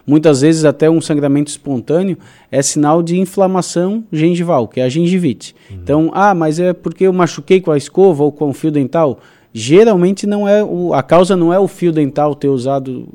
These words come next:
Speaker 1: incorretamente, é porque essa gengiva geralmente ela tá inflamada. Aí tem que avaliar se precisa fazer uma raspagem, uma limpeza, remoção de tártaro.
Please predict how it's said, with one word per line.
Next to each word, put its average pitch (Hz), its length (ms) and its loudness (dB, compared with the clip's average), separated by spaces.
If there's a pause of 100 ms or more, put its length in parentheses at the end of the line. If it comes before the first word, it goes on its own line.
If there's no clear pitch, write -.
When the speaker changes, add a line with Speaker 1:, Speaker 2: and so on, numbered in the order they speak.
(100)
Speaker 1:
incorretamente, 131 760 -4
é 131 80 -6
porque 151 260 -8
essa 180 180 -2
gengiva 180 400 -2
geralmente 208 600 0
ela 208 100 0
tá 208 100 -4
inflamada. 175 540 -6 (340)
Aí 120 120 -4
tem 139 120 -4
que 147 100 -4
avaliar 147 600 2 (360)
se - 180 -8
precisa 139 400 -2
fazer 120 240 -4
uma 113 160 -4
raspagem, 147 680 0
uma 117 140 -4
limpeza, 143 580 0
remoção 117 420 -6
de 143 100 -6
tártaro. 139 540 -2